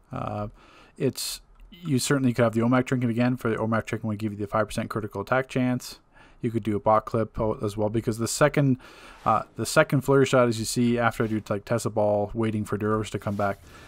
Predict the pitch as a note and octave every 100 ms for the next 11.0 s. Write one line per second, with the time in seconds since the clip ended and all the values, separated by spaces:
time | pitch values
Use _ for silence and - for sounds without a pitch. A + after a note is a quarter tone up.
0 | - - G2+ - G#2+ A2+ G#2+ - - A#2
1 | - A2 G2 - A#2 - A#2+ A#2 B2+ C3
2 | C3 B2 G2+ - G#2+ G#2 G#2+ G2+ G2+ G2
3 | F#2+ F#2 F#2+ F#2+ - G2+ G2 G2 G2 -
4 | G2+ G2 F#2+ - - - - - G2+ G2+
5 | G2 G#2 G#2 - G#2 F#2+ G#2 G2 - -
6 | - - _ G#2 G2 F#2+ G#2 G#2 - A2
7 | G2+ G2+ G2+ G2+ G2 G2 G2+ - F#2+ F#2
8 | F#2 G2 - G#2 G#2 G#2+ G2+ G2+ F#2 -
9 | - - - - - G2+ - G2+ - G2+
10 | G2+ G2 G2 G2 - - C#3+ D#3+ D#3+